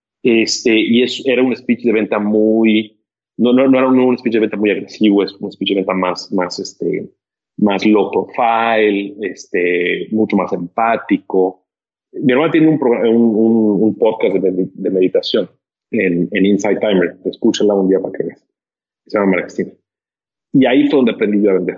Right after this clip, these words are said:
Y después en Amway, eh, eh, vendí también productos de Amway algún tiempo.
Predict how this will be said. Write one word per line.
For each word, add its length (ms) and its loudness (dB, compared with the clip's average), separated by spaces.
Y 120 2
después 440 0
en 140 2
Amway, 400 0
eh, 540 2
eh, 240 2
vendí 360 4
también 260 0
productos 260 0
de 80 0
Amway 240 -2
algún 240 -2
tiempo. 320 -6